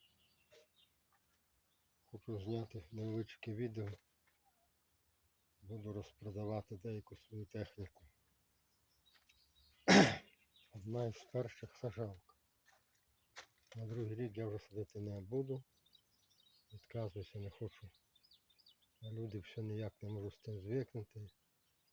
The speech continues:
Я навіть собі не буду садити. Все, гуртую шкіри виправи. По людях не хочу, вже немає здоров'я, тому що маю, займаюся зерном. Своєю землю, свою землю.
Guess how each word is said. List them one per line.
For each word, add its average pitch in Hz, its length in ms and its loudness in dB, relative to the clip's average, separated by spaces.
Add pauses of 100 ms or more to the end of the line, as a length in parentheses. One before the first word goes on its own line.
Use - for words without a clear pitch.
(220)
Я 113 160 -4
навіть 107 260 -2
собі 101 260 -8
не 101 120 -4
буду 92 200 -8
садити. 101 460 -12 (100)
Все, - 420 -12
гуртую 110 360 -6
шкіри 104 300 -8
виправи. 123 520 -2 (1400)
По 120 60 -6
людях 110 320 -2
не 107 100 -4
хочу, 127 340 -4
вже 107 140 -6
немає 104 340 -2
здоров'я, 110 360 -2
тому 104 200 -16
що - 140 -16
маю, 101 340 -6
займаюся 101 560 -12
зерном. 107 440 -14 (1300)
Своєю 104 600 -6
землю, 101 380 -6 (340)
свою 113 400 -16
землю. 113 360 -6